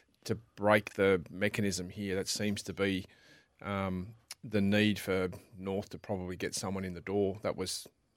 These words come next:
pretty much the only thing I think we could think of, Damo, that I just don't have any more capacity to manoeuvre anything else that they've got.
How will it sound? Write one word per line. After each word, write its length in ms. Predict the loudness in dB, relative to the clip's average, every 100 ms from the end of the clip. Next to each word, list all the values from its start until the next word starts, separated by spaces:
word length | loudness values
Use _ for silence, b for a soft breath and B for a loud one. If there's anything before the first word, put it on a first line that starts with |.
| _ _
pretty 180 | -2 0
much 200 | 0 -2
the 60 |
only 160 | -4 -4
thing 160 | -4 -8
I 60 |
think 200 | -4 -6
we 120 | -4
could 140 | -8 -8
think 220 | -10 -6
of, 160 | -8 -4
Damo, 300 | -2 0 0
that 260 | -2 -4 b b b
I 40 | -4
just 180 | -4 4
don't 220 | 6 6
have 160 | 4
any 120 | 4 2
more 200 | 0 -2
capacity 520 | -4 0 0 -2 -4
to 60 | -4
manoeuvre 480 | -2 0 0 0
anything 320 | 0 0 -2 -2
else 180 | -2
that 100 | -4
they've 180 | -6 -4
got. 220 | 4 4